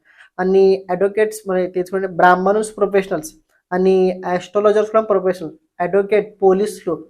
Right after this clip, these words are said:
ప్రొఫెషనల్ టీచర్స్ కూడా ప్రొఫెషనల్స్. వీళ్ళందరూ ప్రొఫెషనల్స్, వీళ్ళందరూ ప్రొఫెషనల్స్ అని ఎవరైతే ప్రవచనాలు చెప్తుంటారో,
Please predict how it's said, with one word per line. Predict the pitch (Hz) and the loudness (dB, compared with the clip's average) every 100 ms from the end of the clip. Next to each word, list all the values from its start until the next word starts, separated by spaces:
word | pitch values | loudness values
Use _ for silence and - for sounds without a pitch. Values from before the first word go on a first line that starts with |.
| _ _ _ _ | _ _ _ _
ప్రొఫెషనల్ | 208 202 247 254 262 | 2 4 2 0 -4
టీచర్స్ | 247 240 247 254 | -2 0 0 0
కూడా | 240 233 | -4 -2
ప్రొఫెషనల్స్. | 185 185 180 147 - _ _ _ _ _ _ _ _ _ - | -2 -4 -6 -16 -18 _ _ _ _ _ _ _ _ _ -6
వీళ్ళందరూ | 190 254 302 254 254 302 - | 2 4 4 2 0 -2 -4
ప్రొఫెషనల్స్, | 220 202 196 170 143 - - _ _ _ _ _ | -4 -4 -4 -8 -14 -16 -20 _ _ _ _ _
వీళ్ళందరూ | 190 202 196 208 247 269 _ | 0 2 2 2 0 -4 _
ప్రొఫెషనల్స్ | 208 190 196 190 151 - - - _ 190 | 0 2 0 -2 -10 -12 -20 -20 _ -2
అని | 190 196 196 190 | 4 6 6 4
ఎవరైతే | 180 202 208 214 214 202 202 | 6 4 4 6 6 6 2
ప్రవచనాలు | 190 196 202 208 208 | 4 2 0 -2 0
చెప్తుంటారో, | 190 - 190 190 185 | -4 -2 -4 2 2